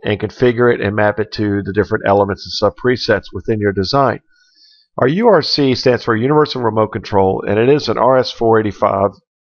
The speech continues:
uh, intelligent control. It wires with a standard four pair cat five, cat five E, or cat six cable, and it gets its R S four eighty-five data and its twenty-four volt D C, uh, power right from the back of the U A P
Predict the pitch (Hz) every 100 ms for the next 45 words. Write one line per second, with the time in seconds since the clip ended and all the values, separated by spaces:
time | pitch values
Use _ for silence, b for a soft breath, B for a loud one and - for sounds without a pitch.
0 | - 98 95 95 - 98 - 127 107 113
1 | - _ _ - 104 - 120 98 - b
2 | b b b b - 120 107 113 98 92
3 | - 120 110 101 - 127 127 123 113 113
4 | 107 - 127 131 127 - 104 - 110 104
5 | 117 113 - 107 - 113 - - 131 143
6 | 147 147 b b b b - 113 113 104
7 | 123 123 - 107 - 123 120 - 120 117
8 | 110 117 98 117 127 131 - 135 160 151
9 | - 143 - 123 127 101 123 117 120 117
10 | 110 _ - 107 104 98 113 113 110 107
11 | 104 131 - 127 110 117 110 101 101 107
12 | 110 104 - 104 104